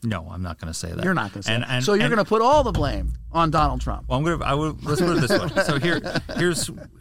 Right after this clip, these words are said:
Speaker 1: here's where Trump's impact is. One, he's chosen the candidates. Two,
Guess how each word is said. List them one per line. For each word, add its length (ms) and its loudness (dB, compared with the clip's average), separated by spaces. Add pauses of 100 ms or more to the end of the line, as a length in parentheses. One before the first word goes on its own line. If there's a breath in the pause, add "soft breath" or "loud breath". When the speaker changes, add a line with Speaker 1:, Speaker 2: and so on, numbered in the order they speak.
(100)
Speaker 1:
here's 240 2
where 160 4
Trump's 520 -2
impact 420 -4
is. 180 -10
One, 180 -2
he's 160 -4
chosen 320 -2
the 60 -2
candidates. 540 -6 (460 soft breath)
Two, 540 0